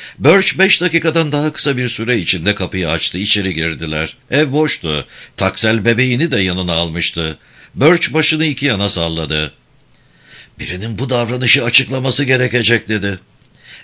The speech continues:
Evi dolaştılar. Wallander genç kadının evden telaşla ayrıldığı duygusuna kapılmıştı.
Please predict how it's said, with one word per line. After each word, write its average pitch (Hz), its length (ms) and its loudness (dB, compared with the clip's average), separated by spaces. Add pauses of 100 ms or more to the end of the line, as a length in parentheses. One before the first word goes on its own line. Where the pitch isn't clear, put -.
Evi 185 240 4
dolaştılar. 170 600 2
Wallander 101 600 0
genç 139 320 0
kadının 85 400 -2
evden 120 380 0
telaşla 143 480 2
ayrıldığı 131 560 0
duygusuna 101 540 -2
kapılmıştı. 90 800 -2